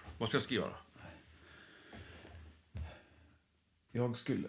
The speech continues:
Speaker 2: vilja bli kontaktad av
Speaker 1: Ja.
Speaker 2: någon angående bespar-, eller spar.
Speaker 1: Spar-, pension.
Speaker 2: Ja, sp-, sp-,
Speaker 1: Ja.
Speaker 2: ja.
Speaker 1: Ska du ä-, ändra pensionssparet, eller?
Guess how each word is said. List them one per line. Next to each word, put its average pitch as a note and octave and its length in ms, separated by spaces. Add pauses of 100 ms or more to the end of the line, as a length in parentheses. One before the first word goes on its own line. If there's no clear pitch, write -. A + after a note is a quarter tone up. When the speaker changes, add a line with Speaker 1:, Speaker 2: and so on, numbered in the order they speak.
(120)
Speaker 2:
vilja - 240
bli - 320
kontaktad - 920 (1300)
av D#2 380 (320)
Speaker 1:
Ja. G#2 200 (300)
Speaker 2:
någon F#2+ 420
angående G1+ 600 (1300)
bespar-, D2 600
eller F2+ 160
spar. D#2+ 440 (480)
Speaker 1:
Spar-, F#2+ 240 (140)
pension. G2 220
Speaker 2:
Ja, A#2 200
sp-, - 200
sp-, - 220
Speaker 1:
Ja. A2+ 200
Speaker 2:
ja. G#2 260 (1120)
Speaker 1:
Ska C3+ 120
du B2 100
ä-, E2+ 160 (600)
ändra G2 280
pensionssparet, G2+ 680
eller? - 240